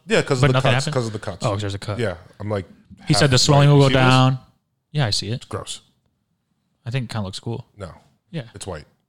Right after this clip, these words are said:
Speaker 2: Exactly.
Speaker 1: Don't like.
Speaker 2: That's the coolest part of your body.
Speaker 1: No, not a fan. <laughs>
Speaker 2: Um, so he said the swelling in your face will go down, and you said
Speaker 1: He didn't say
Speaker 2: Oh.
Speaker 1: my face wasn't swollen. Well, actually, yeah,
Speaker 2: You
Speaker 1: my
Speaker 2: said,
Speaker 1: face was
Speaker 2: "Ah."
Speaker 1: swollen.
Speaker 2: He said, "Ooh."
Speaker 1: I had, like, a black eye, and this side
Speaker 2: "Ah."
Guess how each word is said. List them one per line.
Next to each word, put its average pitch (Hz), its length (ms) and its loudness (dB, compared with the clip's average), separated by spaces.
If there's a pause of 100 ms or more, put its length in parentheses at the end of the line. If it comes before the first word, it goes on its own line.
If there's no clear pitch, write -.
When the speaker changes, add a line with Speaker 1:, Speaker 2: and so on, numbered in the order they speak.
(140)
Speaker 2:
Exactly. 117 420 -4 (140)
Speaker 1:
Don't 90 160 -10
like. 87 300 -20
Speaker 2:
That's 127 120 -4
the 127 80 -2
coolest 120 240 0
part - 140 -2
of - 20 -6
your 139 80 -4
body. 127 320 -4
Speaker 1:
No, 101 220 -8 (260)
not 104 240 -10
a 95 60 -10
fan. 95 260 -14 (140)
<laughs> - 220 -18 (960)
Speaker 2:
Um, 127 440 0
so 123 120 0
he 120 80 4
said 139 140 2
the 123 60 4
swelling 131 280 4
in - 20 2
your 127 80 2
face 120 220 0
will 120 80 -4
go 117 80 2
down, 113 300 2
and 110 100 -2
you 113 80 2
said 104 360 -4 (120)
Speaker 1:
He 107 120 -10
didn't 104 220 -8
say 104 160 -6
Speaker 2:
Oh. 139 200 2
Speaker 1:
my 117 40 2
face 107 160 -4
wasn't 95 220 -10
swollen. - 160 -14
Well, 131 80 2
actually, 135 160 -2
yeah, - 20 2
Speaker 2:
You - 60 2
Speaker 1:
my - 60 2
Speaker 2:
said, 170 80 4
Speaker 1:
face 151 140 0
was - 140 2
Speaker 2:
"Ah." - 40 -6
Speaker 1:
swollen. 90 280 -10 (180)
Speaker 2:
He - 80 -8
said, 170 220 -6
"Ooh." 277 320 -2
Speaker 1:
I - 40 -6
had, 143 100 2
like, 196 80 0
a 113 80 -2
black 95 280 -6
eye, 95 200 -6
and 82 160 -10
this - 320 -10
side - 280 -10
Speaker 2:
"Ah." 262 40 4